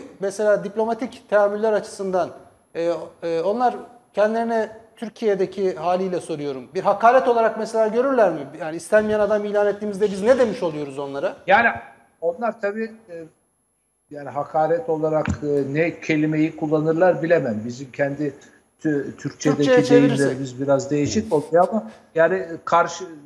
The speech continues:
Speaker 2: tepki verilmesi gereken bir adım olarak görürler. Tepki verilmesi gereken bir adım olarak görürler. Mutlaka on büyük, on ülkeden daha fazlası bir araya gelip Türkiye'ye nasıl tepki verileceğini tartışacaklardır.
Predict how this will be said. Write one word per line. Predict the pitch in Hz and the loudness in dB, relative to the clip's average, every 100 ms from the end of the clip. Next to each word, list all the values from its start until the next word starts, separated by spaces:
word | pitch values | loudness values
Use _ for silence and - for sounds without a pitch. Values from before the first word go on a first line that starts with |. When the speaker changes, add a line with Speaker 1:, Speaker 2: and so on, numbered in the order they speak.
| _ 175 | _ -10
Speaker 2:
tepki | 180 _ 240 | -10 _ -6
verilmesi | 202 170 165 160 151 160 | -6 -6 -10 -12 -12 -8
gereken | 151 147 175 214 214 | -6 -6 -4 -4 -4
bir | 196 175 - | -6 0 0
adım | 240 | 2
olarak | 185 127 110 101 | 0 0 -4 -8
görürler. | 110 95 90 85 _ | -12 -14 -16 -20 _
Tepki | 135 - 156 | -12 -12 -10
verilmesi | 151 135 135 123 143 | -6 -6 -8 -12 -8
gereken | 127 123 123 170 165 | -6 -6 -2 -2 2
bir | 143 | 2
adım | 147 - | 2 0
olarak | 147 117 101 98 | -2 -2 -4 -6
görürler. | 107 101 117 196 - - - | -6 -6 -4 -4 -6 -20 -4
Mutlaka | 170 - 175 - 160 | -2 4 4 6 4
on | - - 180 220 214 143 | 4 2 4 4 4 0
büyük, | 160 156 - - - | -6 -8 -12 -12 0
on | 160 208 | 2 2
ülkeden | 175 156 - 165 175 156 | -2 -8 -4 -2 -2 2
daha | 170 190 | 2 4
fazlası | 175 143 131 123 143 139 | 2 0 -2 -12 -12 -4
bir | 160 | 2
araya | 143 131 120 | 2 2 -2
gelip | 113 117 208 214 - _ _ _ | -4 -4 -4 -6 -16 _ _ _
Türkiye'ye | 190 - 165 165 165 | -10 -8 -4 -2 -2
nasıl | 170 160 151 | -2 -4 -6
tepki | - 143 - 151 | -2 -4 -2 0
verileceğini | 139 127 117 127 131 214 - | 0 0 -2 0 2 0 2
tartışacaklardır. | 165 139 - 135 127 139 131 156 151 107 - - | 2 2 0 -12 -6 -4 0 2 2 2 -10 -16